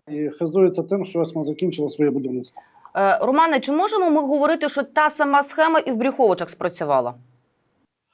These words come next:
Speaker 1: Я не готовий говорити на рахунок цієї схеми, але готовий сказати, що на сьогоднішній момент, використавши, е,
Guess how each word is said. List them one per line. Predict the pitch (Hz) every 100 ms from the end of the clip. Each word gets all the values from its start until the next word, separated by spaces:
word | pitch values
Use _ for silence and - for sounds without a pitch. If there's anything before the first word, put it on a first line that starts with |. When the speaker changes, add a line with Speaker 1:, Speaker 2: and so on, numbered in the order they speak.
| - - -
Speaker 1:
Я | 131 110 - 208
не | 262 240 190
готовий | 220 220 247 247
говорити | 202 208 226 254 208
на | 202
рахунок | 180 233 220 220
цієї | 208 226 220
схеми, | - - 254 269 233
але | 165 170
готовий | 175 185 262 240
сказати, | - 185 240 233 190
що | 190
на | 190
сьогоднішній | - 196 233 226 -
момент, | 196 185 151 -
використавши, | 160 247 233 214 - 185 - 180
е, | 175